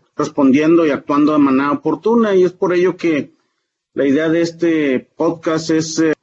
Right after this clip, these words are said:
compartir con los especialistas una guía integral que resalta las acciones concretas que podamos tomar para que los negocios sigan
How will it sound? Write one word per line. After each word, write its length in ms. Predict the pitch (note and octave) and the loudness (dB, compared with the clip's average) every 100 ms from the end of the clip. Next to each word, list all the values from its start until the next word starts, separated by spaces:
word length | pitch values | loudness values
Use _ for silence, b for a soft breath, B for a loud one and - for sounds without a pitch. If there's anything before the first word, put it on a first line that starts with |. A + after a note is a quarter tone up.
| _ | _
compartir 500 | B2+ C#3 B2 D3 D3 | -4 -4 -4 -4 -2
con 320 | E3 D3+ C#3 | 0 2 2
los 200 | C3+ C3 | 0 -2
especialistas 760 | B2 C#3+ B2 B2+ C#3+ D3 D#3 - | -8 -6 -4 -2 -4 -4 -6 -2
una 240 | D3+ D3+ | -2 0
guía 200 | D3 D3+ | -2 -2
integral 640 | D#3 D3+ C3+ C3+ C#3+ C#3+ D3+ | -2 -2 -4 -2 -2 -4 -4
que 100 | D3 | -4
resalta 400 | B2+ D3 C#3 E3 | -4 -4 -4 -2
las 200 | D3+ C#3+ | -4 -4
acciones 560 | C3+ - D#3 D#3 F#3 E3 | -8 -6 -2 0 0 0
concretas 540 | D#3 D3 D3+ C#3+ D#3 | -2 -2 -2 -4 -4
que 80 | D3+ | -4
podamos 420 | - C3+ D3 D3+ | -2 2 2 2
tomar 400 | D3 B2+ C3 C#3 | 2 2 2 -2
para 220 | C#3+ C3+ | -4 -4
que 100 | - | -2
los 120 | B2+ | 0
negocios 560 | B2 B2+ D3 D#3 D#3+ D#3+ | 2 2 0 0 -2 0
sigan 500 | D#3 F3 F#3+ E3 B | 0 2 2 2 B